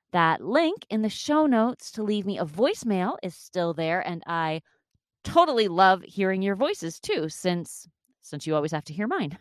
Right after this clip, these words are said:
<laughs> So have a fantastic day. Start to really dig into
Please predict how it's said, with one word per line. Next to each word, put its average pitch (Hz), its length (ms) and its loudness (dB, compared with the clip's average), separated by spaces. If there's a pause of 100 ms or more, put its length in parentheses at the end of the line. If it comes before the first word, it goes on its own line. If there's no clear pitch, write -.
<laughs> 220 80 -8 (840)
So 254 400 0
have 294 440 2
a 247 140 -6 (200)
fantastic 269 800 -2
day. 170 340 -6 (340)
Start 277 440 2
to 254 100 -4
really 240 400 2
dig 220 320 2
into 190 420 -4